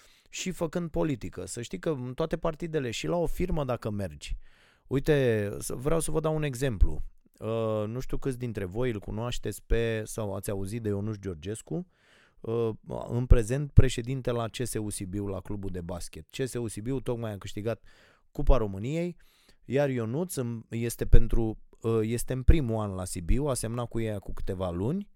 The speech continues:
da? Și le-a adus primul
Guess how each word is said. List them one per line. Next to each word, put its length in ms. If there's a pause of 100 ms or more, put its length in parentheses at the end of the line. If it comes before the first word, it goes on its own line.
(840)
da? 480
Și 640
le-a 260
adus 320
primul 600